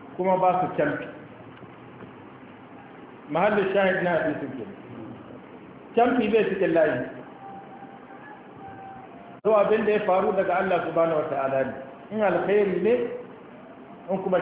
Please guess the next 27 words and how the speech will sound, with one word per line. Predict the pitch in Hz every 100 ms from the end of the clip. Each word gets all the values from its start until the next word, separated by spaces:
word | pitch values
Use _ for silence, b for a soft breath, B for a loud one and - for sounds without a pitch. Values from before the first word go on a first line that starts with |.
| -
sharri | 175 143 127
ne. | 131 135 - - - - - - - - - - - - - - - -
Ba | 214 226
su |
amfani | 214 196 180 190 214
da | 202
wasu | 190 196 -
alamomi | 202 208 202 208 208 208
da | 180
za | 196 202
su | 170
gani, | 170 175 175 175 - - - - - - - - -
ku | 156
ce, | 202
"Alama | 175 185 208 185
ga | 185
da | 180
muka | 185 -
gani | 185 196 -
to | 151
kaza | 135 127 123
ne." | 117 - - - - - - - - -
La. | 151 151 - - - - - - - - - - 196
Dai | 180 196
daga | 180 - 160
Allah | 170 147
ne, | 139